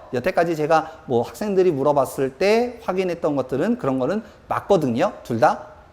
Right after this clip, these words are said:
어, 그래서 그건 식을 어떻게 접근하느냐 그 차이인데 뭐 그거는 나중에 또 따로 설명을 드리고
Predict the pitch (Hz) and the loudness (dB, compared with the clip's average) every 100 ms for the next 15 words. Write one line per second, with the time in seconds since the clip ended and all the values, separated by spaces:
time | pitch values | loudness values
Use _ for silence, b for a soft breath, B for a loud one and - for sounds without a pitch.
0 | - - 107 104 123 147 - - - 151 | -12 -6 -6 -6 0 0 0 -12 0 0
1 | 143 - 269 277 135 - 220 214 - 180 | 0 -4 -2 2 2 0 0 0 -2 -4
2 | 175 170 165 160 160 - - 123 - 185 | -2 0 0 -2 -4 -8 -6 -4 -2 0
3 | 185 123 180 160 - 127 123 131 143 190 | 2 2 2 2 0 -6 -4 -4 -2 -2
4 | 202 B - 135 131 156 156 147 175 175 | -4 B -8 -4 -4 -4 -6 -2 -2 -2
5 | 190 196 190 185 123 117 180 151 B | -4 -4 -2 -2 -2 0 4 4 B